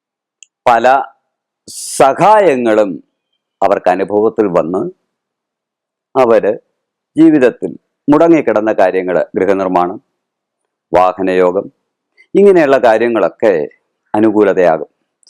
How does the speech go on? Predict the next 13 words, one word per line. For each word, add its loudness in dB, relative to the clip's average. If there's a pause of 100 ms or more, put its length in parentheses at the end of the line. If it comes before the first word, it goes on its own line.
സന്താനങ്ങളെ 0
കൊണ്ട് -2 (2250)
വേണ്ടത്ര 2
ഉയർച്ചയില്ല 2 (280)
എന്നൊരു 0 (100)
തോന്നല് 0 (2250)
അവർക്കുണ്ടാകാം. -2 (1400)
അതെല്ലാം 2
പരിഹരിക്കപ്പെടുവാനുള്ള 2
യോഗം 2 (1300)
ഈ 4
വർഷം 0
കാണുന്നു. -2